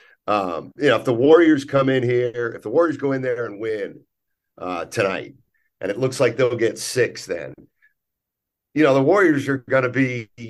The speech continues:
feeling pretty good, and their fans are gonna be feeling real good. And the Kings are kinda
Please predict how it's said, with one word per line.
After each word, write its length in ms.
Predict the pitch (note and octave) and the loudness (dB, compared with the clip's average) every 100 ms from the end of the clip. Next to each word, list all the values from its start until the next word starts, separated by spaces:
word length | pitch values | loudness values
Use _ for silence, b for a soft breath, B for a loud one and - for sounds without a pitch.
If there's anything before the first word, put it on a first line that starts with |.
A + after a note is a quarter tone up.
| A2+ _ _ _ _ _ _ _ _ _ _ _ _ | -18 _ _ _ _ _ _ _ _ _ _ _ _
feeling 340 | E3+ D#3+ C3+ A#2+ | 2 4 2 0
pretty 260 | E3 D3 | 0 0
good, 320 | A#2+ D3 D3 | 2 4 6
and 140 | C3+ A#2 | 4 0
their 80 | A2 | -6
fans 480 | - C#3+ E3+ D3+ | 0 2 4 2
are 40 | B2 | -2
gonna 120 | A#2 | -6
be 80 | A2+ | -8
feeling 400 | A2+ C3 A#2+ A2 | -8 -2 0 0
real 420 | A#2 C#3+ D3 B2+ | -2 0 0 -2
good. 640 | G#2+ A2+ A2+ G#2+ G#2+ G#2 - b b b _ - | -2 -4 -4 -4 -8 -10 -14 b b b _ -8
And 540 | A2+ A#2+ A#2 A#2 A2+ A#2+ | -4 -2 -4 -8 -10 -10
the 80 | |
Kings 360 | A#2 - F3+ D#3 | -6 0 2 2
are 60 | - | 0
kinda 200 | D3 | 2